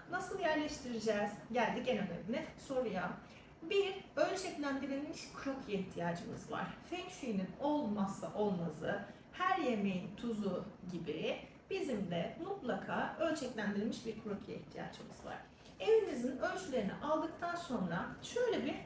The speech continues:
taslak kroki çizin. Yani bunu çizmek için kareli kağıtları kullanabilirsiniz. İlla bizimki,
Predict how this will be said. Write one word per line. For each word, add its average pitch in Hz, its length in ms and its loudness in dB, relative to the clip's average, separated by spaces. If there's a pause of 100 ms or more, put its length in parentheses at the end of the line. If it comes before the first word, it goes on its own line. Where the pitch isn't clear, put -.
taslak - 460 0
kroki 320 240 -4
çizin. 190 280 -6 (460)
Yani 339 260 2 (200)
bunu 392 260 2
çizmek 415 400 2
için 247 300 0 (200)
kareli 381 320 4
kağıtları 254 460 2
kullanabilirsiniz. 226 960 0
İlla 214 340 2
bizimki, 214 540 0